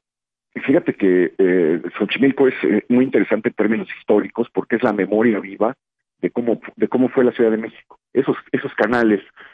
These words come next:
con esas chinampas, etcétera, eso fue Tenochtitlan en la época, en la época, en, en el momento en el que llegaron los,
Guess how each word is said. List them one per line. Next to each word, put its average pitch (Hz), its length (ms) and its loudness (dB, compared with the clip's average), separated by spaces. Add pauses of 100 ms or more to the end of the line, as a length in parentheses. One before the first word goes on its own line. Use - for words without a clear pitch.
(140)
con 101 140 0
esas 113 200 -2
chinampas, 104 520 -2
etcétera, 107 480 0
eso - 240 -2
fue 110 180 0
Tenochtitlan 92 680 -4 (160)
en 85 120 -4
la 85 120 2
época, 80 420 -4 (380)
en 82 100 -2
la 101 80 4
época, 107 240 -4
en, 92 180 0
en 104 100 0
el 92 40 0
momento 101 340 -2
en 101 60 -2
el 90 80 -4
que 87 80 -4
llegaron 92 300 0
los, 85 100 -4